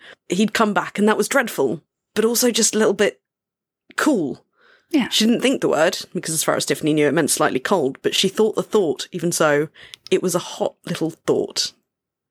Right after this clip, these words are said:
Speaker 1: I love that, it, a hot little thought. That's such a
Speaker 2: Mm.
Speaker 1: good way to describe that feeling.
Speaker 2: Yeah, absolutely. And then it grows very quickly into fear.
Speaker 1: Yeah,
Speaker 2: Because
Speaker 1: with
Speaker 2: when,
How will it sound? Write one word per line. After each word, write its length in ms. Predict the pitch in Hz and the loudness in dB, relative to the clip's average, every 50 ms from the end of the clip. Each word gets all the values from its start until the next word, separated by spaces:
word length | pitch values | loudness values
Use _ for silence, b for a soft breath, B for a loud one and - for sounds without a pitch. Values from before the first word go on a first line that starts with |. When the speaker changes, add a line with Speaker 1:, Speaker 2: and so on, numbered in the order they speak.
| _ _ | _ _
Speaker 1:
I 200 | 156 170 165 170 | 2 2 4 4
love 420 | 170 175 170 165 160 151 - - | 4 4 4 2 2 0 -4 -2
that, 220 | - 143 135 - - | 0 0 0 0 -2
it, 140 | - - - | -6 -6 -4
a 60 | - | -4
hot 420 | 175 156 - - - 147 - - - | -4 -4 -4 -4 -4 -4 -4 -4 -6
little 240 | 170 - - 143 147 | -10 -6 -4 -6 -6
thought. 480 | - - 151 - - - - - - - | -4 -4 -4 -4 -4 -6 -6 -6 -4 -2
That's 140 | - - - | -2 0 2
such 180 | - 196 170 156 | 2 2 2 2
a 60 | 156 | 0
Speaker 2:
Mm. 120 | 180 170 | -2 -2
Speaker 1:
good 240 | - 208 190 185 175 160 | 0 0 0 0 0 0
way 260 | 165 165 165 165 160 | 0 2 2 2 2
to 120 | 156 - - | 0 -2 -4
describe 480 | - 165 - - 156 143 151 156 139 | -4 -4 -2 0 2 2 2 0 2
that 220 | - 135 110 - - | 0 0 0 0 -2
feeling. 480 | - - 147 - - 92 - - - - _ _ _ - - | -6 -6 -6 -4 -4 -6 -6 -6 -10 -14 _ _ _ -10 -4
Speaker 2:
Yeah, 220 | - - - - - - - | -4 -2 -2 -4 -8 -6 -6
absolutely. 600 | - - - - - - - - - - - - B B B B B B B B B B B B _ _ _ _ _ | -6 -6 -6 -6 -4 -4 -2 -2 -2 -4 -4 -6 B B B B B B B B B B B B _ _ _ _ _
And 180 | 214 220 208 214 | 2 2 4 4
then 160 | 226 226 220 | 4 4 4
it 200 | 208 180 - - _ _ - | 2 2 0 -2 _ _ -12
grows 400 | - - 202 185 190 190 202 208 - | -4 0 2 2 4 2 2 0 0
very 200 | - 196 180 165 | 0 0 0 -2
quickly 880 | - - - - 190 - - - 196 175 139 69 67 67 - - - _ _ _ _ _ _ _ _ | -4 -4 -4 -4 -4 -4 -6 -4 0 0 0 0 0 -2 -4 -6 -8 _ _ _ _ _ _ _ _
into 840 | 185 170 160 160 - - - 151 147 143 139 135 127 127 - - 165 - _ _ _ _ _ _ _ _ _ _ _ _ _ _ | 0 2 2 2 0 0 0 2 2 2 0 -2 -2 -4 -4 -6 -6 -10 _ _ _ _ _ _ _ _ _ _ _ _ _ _
fear. 400 | _ - - - - - - - - _ _ _ _ _ _ _ _ _ _ _ | _ -4 -2 -2 -2 -4 -10 -14 -20 _ _ _ _ _ _ _ _ _ _ _
Speaker 1:
Yeah, 280 | - 180 202 165 143 147 | -2 0 2 4 4 4
Speaker 2:
Because 200 | - - - - | 4 2 2 2
Speaker 1:
with 40 | - | 2
Speaker 2:
when, 420 | 180 170 156 151 147 147 156 | 0 2 2 0 -2 -4 -4